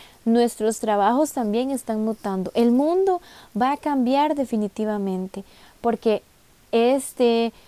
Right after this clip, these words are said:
modelo, ¿verdad?, capitalista, consumista, en donde antes lo que hacíamos era producir y producir y producir, llegó a un punto en donde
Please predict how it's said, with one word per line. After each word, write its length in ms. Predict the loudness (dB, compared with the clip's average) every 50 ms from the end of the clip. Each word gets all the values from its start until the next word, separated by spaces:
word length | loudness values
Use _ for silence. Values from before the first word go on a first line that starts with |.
| -20 _ _ _
modelo, 760 | -2 2 2 4 4 4 4 4 4 4 4 2 2 2 2
¿verdad?, 400 | 2 0 0 0 0 0 -2 -4 -6
capitalista, 840 | -10 -10 -10 -8 -6 -4 -2 0 2 2 2 2 0 -2 -4 -8
consumista, 920 | -4 -2 -2 -2 -2 -2 -4 -4 -2 0 2 2 2 2 0 -2 -4 -6 -6 -8 -16 -20 -20 -8 -4
en 140 | -2 0
donde 360 | 2 2 2 2 2 0 0 -2 -8 _ _ _ _ -20 _ _ _ -2
antes 560 | -2 -2 -2 -4 -2 0 0 0 0 -2 -4 -2
lo 160 | -2 -2 0
que 100 | 0 -2
hacíamos 420 | -2 0 -2 -2 0 -2 -2 -2
era 200 | 0 0 0 -2 -4 _ _ _ _ _ _ _ -20 _ _ _ _ _ _ -20 _
producir 560 | 0 4 4 6 6 4 2 2 2 2 2 2
y 60 | 0
producir 480 | -2 -2 -2 -2 -2 -2 -2 -2 -2
y 60 | -2 -4
producir, 460 | -2 -2 0 0 0 0 0 -2 0
llegó 220 | 0 0 0 0
a 20 | -2
un 100 | -4 -4
punto 400 | -2 -2 0 0 0 -2 -2 -4
en 100 | -4 -4
donde 280 | -4 -2 -2 -4 -4